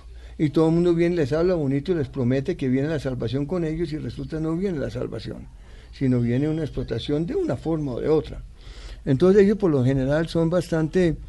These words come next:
si se puede decir, desconfiados, tienen una actitud, mire,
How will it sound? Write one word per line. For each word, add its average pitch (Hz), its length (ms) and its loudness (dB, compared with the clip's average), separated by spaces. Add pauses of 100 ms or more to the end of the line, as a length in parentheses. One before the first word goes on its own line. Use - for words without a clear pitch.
(400)
si 175 140 0
se 156 100 6
puede 254 240 2
decir, 196 260 0
desconfiados, 160 880 -2
tienen 151 220 -6
una 214 120 -2
actitud, 151 420 -4
mire, 165 600 -6